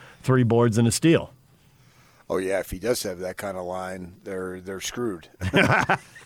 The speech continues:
Speaker 2: Because he needs to, he needs to have a fair amount of assists. He, that's, that's
Speaker 1: Yeah.
Speaker 2: just who he is. That's a, a part of his, uh, his brilliance, basically.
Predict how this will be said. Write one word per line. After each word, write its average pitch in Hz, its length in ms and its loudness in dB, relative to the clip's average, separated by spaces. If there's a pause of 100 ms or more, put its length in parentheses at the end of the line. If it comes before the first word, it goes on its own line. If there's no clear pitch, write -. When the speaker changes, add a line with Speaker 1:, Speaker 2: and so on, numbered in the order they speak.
(360)
Speaker 2:
Because 104 500 -6
he 107 160 -4
needs 98 360 -8
to, 87 340 -8 (200)
he 107 140 -10
needs 104 240 -8
to 90 100 -10
have 113 160 0
a 85 60 -14
fair 98 260 -6
amount 92 260 -10
of 87 80 -16
assists. 92 420 -10
He, 98 260 -12
that's, - 240 -12
that's - 240 -8
Speaker 1:
Yeah. - 80 -8
Speaker 2:
just - 180 -12
who 101 160 -10
he 92 220 -10
is. 101 280 -6
That's - 280 -12
a, 92 240 -10 (480)
a 95 80 -8
part 98 300 -4
of - 80 -14
his, 90 500 -10
uh, 85 320 -14 (400)
his 127 180 -2
brilliance, 104 640 -2
basically. 92 720 -6